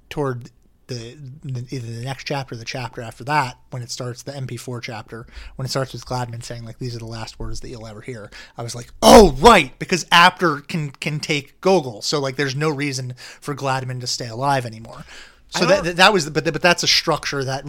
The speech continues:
Speaker 1: really, like, I, I was just like, "Holy shit, it did it again." I wasn't expecting that, and it got me.
Speaker 2: I don't remember if it's before or later, but he talks about how he, he's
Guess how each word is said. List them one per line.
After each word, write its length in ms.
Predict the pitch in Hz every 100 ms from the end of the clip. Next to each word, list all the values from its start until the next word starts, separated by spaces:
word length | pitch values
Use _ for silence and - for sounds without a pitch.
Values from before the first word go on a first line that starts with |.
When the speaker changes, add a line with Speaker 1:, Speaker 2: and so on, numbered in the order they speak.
| 131
Speaker 1:
really, 340 | 156 147 131
like, 260 | 120 117 113
I, 80 | 139
I 180 | 143
was 80 | 139
just 100 | 123
like, 120 | 131
"Holy 220 | - 139 135
shit, 240 | - 180
it 160 | 110 -
did 140 | 160
it 60 | 151
again." 440 | 135 208 117 - -
I 120 | 139
wasn't 300 | 135 151 147
expecting 480 | - - 156 - 117
that, 120 | 110
and 100 | 127
it 80 | -
got 280 | 147 139
me. 180 | 113 - -
Speaker 2:
I 100 | 190
don't 140 | 262
remember 440 | 262 214 214 190 170
if 120 | 139
it's 140 | 131
before 580 | - 123 - 170 165 175
or 180 | 131 135
later, 380 | 131 143 139 127
but 180 | 131
he 100 | 131
talks 400 | 131 - 175 180
about 280 | 185 147 131
how 220 | 110 135
he, 440 | 127 147 135 135 - _ _ _ _ _
he's 260 | _ 165 127